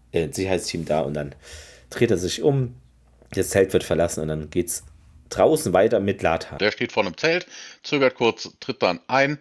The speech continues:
Speaker 2: Da sind dann ein paar andere Ex-Wraith und, äh, man wartet wohl auf ihn und, äh,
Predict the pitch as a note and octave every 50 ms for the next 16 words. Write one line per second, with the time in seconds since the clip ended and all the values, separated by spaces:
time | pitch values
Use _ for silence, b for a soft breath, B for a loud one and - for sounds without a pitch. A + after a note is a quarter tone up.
0 | _ - - F#2 F#2 F#2+ F#2 F#2 F#2 F2+ E2 - - F2+ E2+ F2+ E2+ D#2 D#2+ D#2
1 | F2 F2 - F#2 F2 F2+ F2 E2 D#2+ D#2+ E2 F2+ - - G#2+ - - - - -
2 | - F#2+ G2 G2+ G#2+ A2+ A#2+ A2+ - - - - F#2 F2 E2+ E2 - - E2+ D#2
3 | D#2+ D#2 D#2 D#2+ D#2+ D2+ D#2+ D#2+ D#2 - - - D#2 D#2+ E2 E2 D#2+ - - E2+
4 | F2 D#2 D#2+ D2 C#2+ D2 C#2 C2 - D2 C2+ C#2+ C#2+